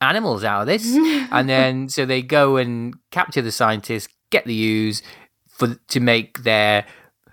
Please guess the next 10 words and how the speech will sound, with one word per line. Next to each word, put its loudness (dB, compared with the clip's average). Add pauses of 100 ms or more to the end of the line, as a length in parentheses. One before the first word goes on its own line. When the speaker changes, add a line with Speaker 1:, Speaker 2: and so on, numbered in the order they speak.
(420)
Speaker 1:
not 2
Bebop 0
and -2
not 0
Rocksteady, -2 (200)
um, -2
Toka 2
and -4
Razor, 0
the -2